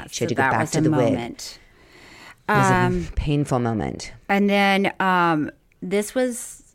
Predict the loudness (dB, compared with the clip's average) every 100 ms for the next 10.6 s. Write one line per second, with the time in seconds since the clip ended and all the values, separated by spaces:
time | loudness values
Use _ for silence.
0 | _ -18 -4 0 2 2 -2 -4 -6 -10
1 | -20 -20 _ _ _ _ -4 0 0 -2
2 | -2 0 0 -2 -10 -18 -20 _ _ -10
3 | -4 -2 0 0 0 0 0 -2 -6 -8
4 | -20 -8 -6 -4 -4 -4 -4 -2 2 2
5 | 0 -2 -8 _ -2 -2 -2 -4 -2 -4
6 | -4 -2 -2 0 0 -2 -2 0 -2 -2
7 | -2 -2 -2 -4 -2 0 0 -2 -4 -6
8 | -10 -10 -10 -8 -10 -10 -14 -16 -16 -18
9 | -20 -20 _ 2 2 2 2 4 2 0
10 | -4 -4 -4 -2 -4 -6